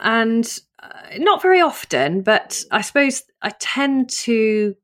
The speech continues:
get asked that more from same-sex couples that are perhaps considering using it. Um, and in that situation, I think it can be really useful. I'm a little bit more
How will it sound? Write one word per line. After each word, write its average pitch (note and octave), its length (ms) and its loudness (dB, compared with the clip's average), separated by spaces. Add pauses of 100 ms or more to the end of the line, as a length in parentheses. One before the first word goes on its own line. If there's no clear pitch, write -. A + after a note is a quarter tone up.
get G#3+ 180 -2
asked G3 280 -2
that - 180 -2
more F#3+ 640 4
from F3 500 -2
same-sex F3+ 580 -4
couples F#3+ 720 -6 (240)
that - 180 -4
are E3 260 -4
perhaps - 380 -6
considering E3+ 540 -4
using D#3+ 380 -6
it. - 340 -8 (400)
Um, F#3+ 320 0
and G3+ 340 0 (120)
in G#3+ 100 0
that - 180 -2
situation, F#3 440 -2
I - 20 -2
think F3 180 -4
it - 100 -6
can F3 200 -4
be F3 140 -4
really E3+ 180 -2
useful. G3 680 -2
I'm A#3 240 0
a B3 40 0
little C4 540 -2
bit G#3 300 -2
more G3 680 2